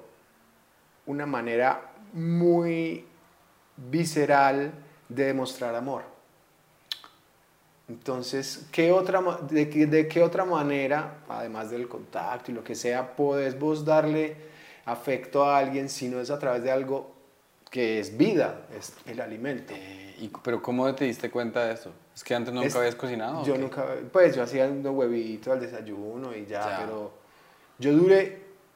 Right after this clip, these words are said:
Speaker 1: si-, eh, el programa, eh, la temporada mía duró ciento veintidós capítulos.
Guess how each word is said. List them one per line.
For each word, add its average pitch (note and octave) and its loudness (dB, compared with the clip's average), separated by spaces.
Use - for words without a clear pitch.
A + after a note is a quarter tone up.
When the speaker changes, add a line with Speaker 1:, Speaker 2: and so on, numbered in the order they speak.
Speaker 1:
si-, - -10
eh, E3 2
el E3 -2
programa, D#3+ 4
eh, D#3 2
la C#3+ 2
temporada C#3+ 2
mía F3 4
duró C#3 2
ciento D3+ 0
veintidós A#2+ -4
capítulos. - -10